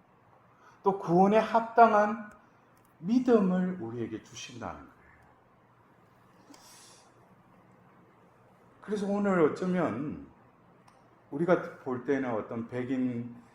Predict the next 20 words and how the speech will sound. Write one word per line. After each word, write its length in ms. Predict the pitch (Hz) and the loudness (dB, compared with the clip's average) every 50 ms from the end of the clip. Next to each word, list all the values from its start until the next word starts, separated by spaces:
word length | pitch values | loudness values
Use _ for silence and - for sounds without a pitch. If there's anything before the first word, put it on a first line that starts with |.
| _ _ _ - | _ _ _ -12
대장의 760 | - 120 117 120 120 110 101 98 95 90 92 92 87 87 - - - | -10 -8 -6 -6 -6 -6 -6 -6 -6 -6 -6 -6 -8 -10 -14 -18 -12
그 280 | - 104 107 101 101 - - - - - - _ _ _ _ _ _ - | -10 -8 -8 -8 -8 -12 -16 -20 -20 -20 -20 _ _ _ _ _ _ -14
강구로 920 | - - 98 98 95 95 92 107 110 110 110 98 82 78 90 107 147 - - _ _ _ _ _ _ _ _ _ _ _ _ - | -10 -8 -8 -8 -8 -8 -8 -8 -6 -4 -4 -4 -4 -4 -6 -8 -10 -12 -18 _ _ _ _ _ _ _ _ _ _ _ _ -14
노예가 760 | 110 120 123 123 120 113 98 92 95 90 92 95 92 - - - - _ _ _ _ _ _ - | -10 -8 -6 -4 -4 -4 -4 -4 -6 -6 -6 -8 -10 -14 -20 -20 -20 _ _ _ _ _ _ -10
나음을 500 | 104 120 131 139 139 131 127 120 113 - | -6 -4 -4 -2 -2 -4 -6 -8 -12 -12
받았다. 680 | 101 101 101 90 87 - - 92 80 - - - - - - - - - - _ _ _ _ _ _ _ - - _ _ _ | -14 -12 -12 -14 -14 -16 -16 -18 -16 -16 -18 -20 -20 -20 -20 -20 -20 -20 -20 _ _ _ _ _ _ _ -20 -20 _ _ _
근데 220 | - - 175 160 165 | -12 -8 -8 -8 -6
그 320 | - - 170 160 160 160 | -4 -4 -2 -2 -4 -6
통로가 460 | - - 247 233 220 214 202 175 143 117 | -8 -4 -4 -2 -2 -2 -2 -2 -4 -4
뭡니까? 520 | 113 95 92 95 98 95 - 82 78 - - - - - - - - - | -6 -6 -8 -10 -12 -12 -12 -14 -16 -16 -18 -20 -20 -20 -20 -20 -20 -18
바로 280 | - 101 110 113 107 - | -14 -10 -8 -8 -8 -8
백인 380 | - 143 143 143 165 165 160 143 | -8 -8 -8 -6 -6 -8 -8 -8
대장의 460 | 160 127 110 - 101 92 92 92 90 | -8 -10 -10 -10 -10 -12 -10 -10 -10
믿음이라는 500 | 101 123 180 185 - 185 143 107 87 78 - | -8 -8 -8 -6 -4 -4 -4 -6 -8 -10 -14
거예요. 480 | - - - - - _ _ - - - _ _ _ _ _ _ _ _ _ _ _ - - - - - - - - - - | -18 -20 -20 -20 -20 _ _ -20 -20 -20 _ _ _ _ _ _ _ _ _ _ _ -20 -20 -20 -20 -20 -20 -20 -18 0 4
여러분들, 380 | 208 214 214 208 196 180 196 185 180 | 4 4 4 2 0 0 2 2 2
믿음에 460 | 165 202 214 - 233 208 202 202 196 160 | 0 0 2 2 2 4 4 2 0 2
대한, 720 | 165 156 151 147 147 147 143 143 139 135 139 139 - - - _ _ _ - | 4 4 6 6 6 4 4 2 -2 -4 -8 -12 -18 -20 -20 _ _ _ -16
어, 300 | 107 107 104 98 95 95 92 | -10 -8 -8 -8 -8 -8 -10
성경에 920 | - - - 113 110 113 135 131 127 123 110 85 85 98 131 180 226 | -12 -12 -12 -10 -6 -4 -4 -2 -2 -2 -4 -6 -6 -6 -6 -6 -6